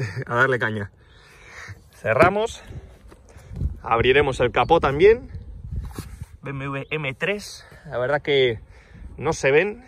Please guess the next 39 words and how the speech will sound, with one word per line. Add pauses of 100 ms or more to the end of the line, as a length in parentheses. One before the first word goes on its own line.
M
tres
setenta
y
seis. (200)
Bueno, (260)
no
se
ven
en
general
M
treses.
La
verdad
que
la
gente (640)
es
más
pro
diésel
y
se
entiende.
Para
el
día
a
día,
pues
estos
coches
son
más
tragones. (480)
Pero
bueno,
por,